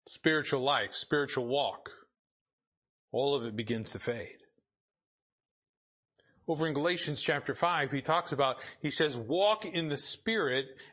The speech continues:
and you won't walk in the flesh." Turn there, Galatians five, and, and, and we see exactly how, how we can combat this on a day-to-day basis. It involves a spiritual walk.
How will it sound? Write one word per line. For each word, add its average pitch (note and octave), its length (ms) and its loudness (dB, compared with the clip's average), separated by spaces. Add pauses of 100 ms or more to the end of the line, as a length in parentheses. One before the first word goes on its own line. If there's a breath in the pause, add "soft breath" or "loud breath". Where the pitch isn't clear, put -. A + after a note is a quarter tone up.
and D3 160 0
you C#3+ 100 2
won't D#3+ 380 0
walk C#3 300 2
in C3+ 100 2
the B2+ 100 -2
flesh." - 720 -4 (280)
Turn A3 220 4
there, C3+ 120 4
Galatians D3 480 2
five, E3 440 6 (380 loud breath)
and, E3 140 8
and, F3 240 6
and F3 160 6
we E3+ 120 4
see A3 280 6
exactly F#3 560 6
how, E3+ 280 12 (220 loud breath)
how E3+ 140 8
we D#3+ 120 4
can E3 180 0
combat E3+ 560 10
this E3 220 4
on E3 140 4
a D#3 60 2
day-to-day D#3+ 460 6
basis. F3+ 560 4 (1400 loud breath)
It G3+ 100 10
involves E3+ 640 6 (160)
a D#3 80 10
spiritual F#3 560 6
walk. F#3+ 480 0